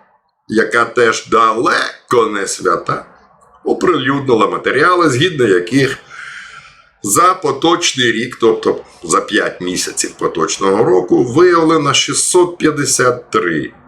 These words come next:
випадки, коли гуманітарна допомога, яка прямувала до збройних формувань, не отримала,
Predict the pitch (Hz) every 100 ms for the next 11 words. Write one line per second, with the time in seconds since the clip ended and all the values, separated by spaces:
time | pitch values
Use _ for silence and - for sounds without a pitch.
0 | - 123 - 156 - 151 147 107 104 101
1 | 92 101 110 110 120 113 104 98 95 98
2 | 98 87 80 78 82 - - 87 92 95
3 | 90 90 82 73 71 73 85 80 71 -
4 | - 78 73 76 71 67 69 - 92 101
5 | 120 151 - - - - - - - -
6 | 117 135 170 - - - - - 107 110
7 | 120 90 95 87 76 85